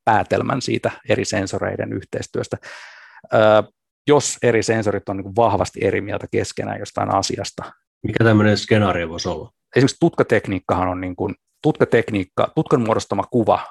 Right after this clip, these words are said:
Speaker 1: on kovin erilainen kuin vaikka ihmissilmän tai kameran näkemä kuva ja lidarin näkemä kuva. Et jos, jos olette nähnyt lidar-sensorien kuvia, niin nehän on semmosia pistepilviä,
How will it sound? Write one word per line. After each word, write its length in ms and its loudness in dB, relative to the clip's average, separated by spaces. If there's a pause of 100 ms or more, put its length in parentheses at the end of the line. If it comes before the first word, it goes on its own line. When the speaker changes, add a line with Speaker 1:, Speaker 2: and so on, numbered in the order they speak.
Speaker 1:
on 180 -6
kovin 320 2
erilainen 640 -4
kuin 280 -4
vaikka 420 2 (180)
ihmissilmän 600 -2
tai 140 0
kameran 400 0
näkemä 340 -4
kuva 260 0 (880)
ja 160 0 (200)
lidarin 420 2
näkemä 280 -4
kuva. 280 -4 (200)
Et 80 -12
jos, 280 -6 (220)
jos 100 0
olette 300 0
nähnyt 380 2
lidar-sensorien 1400 0 (200)
kuvia, 420 -2
niin 100 -6
nehän 120 -2
on 60 -4
semmosia 420 -6
pistepilviä, 760 0